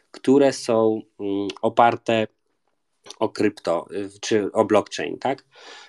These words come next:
Może tak lepiej powiedzieć, o blockchain. No, zasadniczo niewiele, y, prawie, prawie zero, tak? Więc <clears throat> jeżeli ta adopcja nastąpi, mm, w-, taka masowa adopcja,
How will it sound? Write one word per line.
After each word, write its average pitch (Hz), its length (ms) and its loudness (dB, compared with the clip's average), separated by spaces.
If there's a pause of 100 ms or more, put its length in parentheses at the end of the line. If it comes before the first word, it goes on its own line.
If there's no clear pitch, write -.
(160)
Może 92 400 -6
tak 82 220 -4
lepiej 82 240 -8
powiedzieć, 82 500 -4
o 107 100 -2
blockchain. 87 580 0
No, 113 240 2 (120)
zasadniczo 147 640 4
niewiele, 107 680 2 (160)
y, 101 640 -8 (720)
prawie, 131 360 4
prawie 120 400 -2
zero, 87 400 -8
tak? - 280 -6
Więc 101 300 -4 (560)
<clears throat> - 300 4
jeżeli 131 320 4
ta 127 120 0
adopcja 113 380 -2
nastąpi, 104 640 -4 (1400)
mm, 95 500 -4
w-, 82 280 -10
taka 107 220 2
masowa 107 420 4
adopcja, 101 640 -2